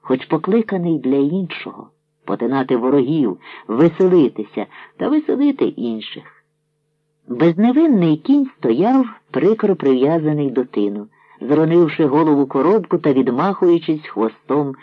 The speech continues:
від гедзів. Першим до коня рушив Савка. Він ішов до нього, широко розставивши руки, присмокнув губами і кликав: «Кось, кось, кось,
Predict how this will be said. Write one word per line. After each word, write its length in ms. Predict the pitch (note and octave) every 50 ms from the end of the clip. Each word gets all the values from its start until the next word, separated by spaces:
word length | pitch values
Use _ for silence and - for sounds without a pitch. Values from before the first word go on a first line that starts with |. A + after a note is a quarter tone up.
| - - _
від 300 | - A#2 C3 - - -
гедзів. 540 | A2 G2+ G2 G2 F#2 F#2+ G2+ G2+ G2+ G2+ - _ _ _ _ _ _ _ _ _ _ _ _ _ _ _ -
Першим 520 | - G#3 A#3+ C4 - - - B3+ A#3+ A3+
до 120 | G#3 G#3
коня 420 | - - E3+ D3+ D3+ D#3+ E3+ F#3 F#3 - - - _ -
рушив 560 | - C3+ C3+ C3+ D3 - - E3+ D#3+ D#3+ D3+ - - -
Савка. 440 | - E3 A#2+ G#2+ G#2 - - - - - _ _ _ _ _ _
Він 260 | C3+ C3 C#3 D#3+ D#3 D3+
ішов 440 | D#3 C#3+ - - D#3+ F3+ F3 D#3
до 120 | D3 D#3 D#3
нього, 340 | D#3 D#3+ F3 F3 D#3+ D#3 D3
широко 500 | - - F3+ F#3+ F#3 F3 E3 - E3 D#3
розставивши 800 | E3 D#3+ D#3 - - F3 F3+ F3 E3+ E3 D3+ D#3 - - D#3
руки, 420 | D#3 E3 G3 G3+ E3 - D3+ C3 - - - - -
присмокнув 640 | - F3 E3+ E3+ - E3+ E3+ F3 - F3 F3 E3+ D3+
губами 480 | C#3+ F3 F3 D#3+ F#3+ G#3+ G3+ F3+ F#3
і 40 | F#3
кликав: 440 | - - F#3+ F#3 E3+ - D3 C#3+ C3+ - - - - _
«Кось, 300 | - - B3+ A3 - - -
кось, 260 | - A3+ A3 - -
кось, 200 | - - G#3 G3